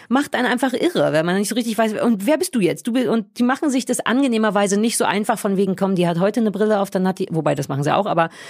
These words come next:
heute eine Verletzung, damals auch. Äh, was bedeutet, dass man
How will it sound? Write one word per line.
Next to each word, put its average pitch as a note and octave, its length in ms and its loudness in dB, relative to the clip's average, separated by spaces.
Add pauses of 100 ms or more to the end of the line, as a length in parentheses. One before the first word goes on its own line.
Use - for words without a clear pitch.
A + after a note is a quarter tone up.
(200)
heute F#3+ 220 2
eine G#3+ 120 4
Verletzung, F#3 520 2
damals E3+ 400 0
auch. F#3+ 400 2
Äh, - 340 -4 (400)
was G#3 260 -2
bedeutet, G#3 540 -4
dass C4+ 100 2
man A#3+ 100 0